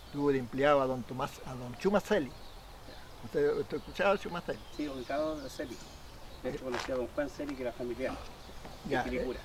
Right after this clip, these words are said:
Speaker 1: don, don Chuma Celi, ese fue el que hizo andar los caballos atravesados.
Speaker 2: Eso.
Speaker 1: Ese hombre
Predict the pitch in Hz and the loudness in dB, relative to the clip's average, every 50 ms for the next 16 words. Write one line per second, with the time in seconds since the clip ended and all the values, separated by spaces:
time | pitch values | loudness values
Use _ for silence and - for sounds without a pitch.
0 | - - 135 139 139 117 - - - 131 123 120 - - 170 170 160 - 175 170 | -6 -6 -6 -4 -6 -6 -6 -6 -4 -4 -4 -2 0 0 2 2 2 4 4 4
1 | 175 175 165 - - 156 - 151 160 143 - 151 147 135 143 - 147 135 135 131 | 4 4 2 2 2 2 4 4 2 4 2 0 0 2 2 2 2 2 0 0
2 | 127 143 143 139 135 131 - - 143 143 143 143 127 - 147 147 143 - 175 143 | 2 2 2 2 0 -2 -2 -2 0 2 2 0 0 0 0 -2 0 0 0 -2
3 | - - - 123 120 - - - - - - - - - - - - - - - | -2 -2 -4 -6 -6 -6 -10 -12 -14 -14 -14 -14 -14 -12 -10 -10 -10 -8 -8 -8
4 | - - - - - - - - - - - - - - - - - - - - | -8 -8 -8 -8 -10 -10 -10 -10 -10 -12 -12 -12 -12 -12 -12 -12 -12 -12 -12 -12
5 | - - - - 156 135 - 196 226 240 233 226 233 220 | -12 -10 -4 -2 0 8 10 12 12 12 12 10 10 8